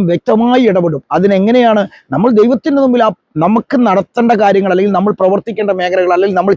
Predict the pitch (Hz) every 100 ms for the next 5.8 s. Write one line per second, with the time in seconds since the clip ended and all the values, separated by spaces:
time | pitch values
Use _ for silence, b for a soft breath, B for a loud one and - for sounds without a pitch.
0 | 185 185 196 185 180 180 175 170 165 180
1 | 202 202 208 196 208 196 - b b -
2 | 147 185 - - 202 196 165 151 156 156
3 | 156 - 165 139 - B B - 180 196
4 | 220 208 190 175 - 185 202 254 160 165
5 | 180 156 156 175 220 220 160 160